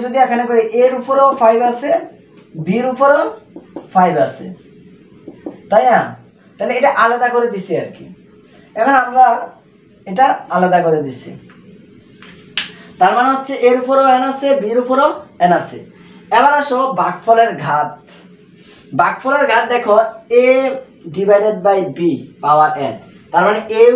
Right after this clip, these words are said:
উপরও এন আছে, বির উপরও এন আছে, মানে a to the power n divided by b to the power n। এইখানে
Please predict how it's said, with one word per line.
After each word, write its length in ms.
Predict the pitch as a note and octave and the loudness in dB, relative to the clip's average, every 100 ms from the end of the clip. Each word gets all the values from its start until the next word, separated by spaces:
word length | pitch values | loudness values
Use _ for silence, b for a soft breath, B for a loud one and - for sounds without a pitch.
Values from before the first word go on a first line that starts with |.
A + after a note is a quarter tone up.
| B3 | 0
উপরও 300 | B3 C4 C4 - | -4 -2 -2 -2
এন 60 | A3+ B3 | -2 -2
আছে, 180 | - C4+ G#3 | -2 -2 -2
বির 140 | F#3+ A#3 | -2 -4
উপরও 280 | B3 C4+ D#4+ E4+ - - _ _ - | -2 2 2 0 -6 -18 _ _ -6
এন 80 | D#3 C#3+ | -4 -4
আছে, 200 | - - - _ _ - _ | -6 -12 -20 _ _ -20 _
মানে 140 | C3+ F3 G3 | -4 -2 -4
a 20 | A3 | -4
to 60 | A3+ | -4
the 60 | A#3 | 0
power 160 | A#3 - A3 - | 0 2 0 0
n 40 | - - - _ _ - - - - | -4 -14 -20 _ _ -20 -20 -20 -10
divided 300 | D#3 F3 - F#3 | 0 2 2 2
by 80 | D#3+ | 0
b 20 | D#3 D#3+ | 0 -4
to 60 | F3 | -6
the 60 | E3 | -2
power 220 | D#3+ A#2 - B2 | -2 -2 -6 -12
n। 40 | A#2 - - - - - - - - - - - - - - - - - - - - - B B B B A3+ | -12 -16 -20 -20 -20 -20 -20 -20 -20 -20 -20 -20 -20 -20 -20 -20 -20 -20 -20 -20 -20 -20 B B B B 2
এইখানে 360 | B3 D#4+ D4+ C4+ | 2 4 2 2